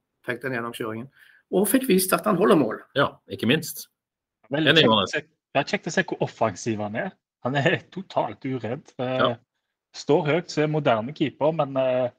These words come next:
Speaker 3: vi hørte jo Søder i forrige episode skryte veldig av Egil Selvik, så den er, den er nok spikra, den, ja.
Speaker 2: Ja, så må jeg benytte anledningen til å si, si unnskyld fra, eh, kommentator Rune Edøy, som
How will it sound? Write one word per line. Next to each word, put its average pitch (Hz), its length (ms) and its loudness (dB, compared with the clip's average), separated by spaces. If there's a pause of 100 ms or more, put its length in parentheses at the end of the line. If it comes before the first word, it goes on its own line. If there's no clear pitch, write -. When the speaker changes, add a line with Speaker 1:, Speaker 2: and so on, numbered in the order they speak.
(460)
Speaker 3:
vi 151 80 4
hørte 208 260 2
jo 160 220 8
Søder 139 520 2
i 139 220 0
forrige 147 380 2
episode 135 520 -4
skryte 139 460 -4 (140)
veldig 139 420 -2
av 113 140 -4
Egil 117 260 -8
Selvik, 117 400 -8
så 120 240 -6
den 120 260 -8
er, 107 400 -8
den 113 200 -10
er 113 60 -8
nok 117 200 -8
spikra, - 420 -10
den, 117 220 -6
ja. 110 40 -14 (440)
Speaker 2:
Ja, 147 80 4 (480)
så 151 100 0
må 180 120 10
jeg 170 100 10
benytte 165 240 6
anledningen 147 400 6
til 117 140 4
å 113 40 -2
si, 131 320 0
si 123 240 -2
unnskyld 117 680 -4
fra, 87 800 -6
eh, 85 60 -6
kommentator 104 760 -6
Rune 95 240 -6
Edøy, 104 380 -4
som 87 180 -14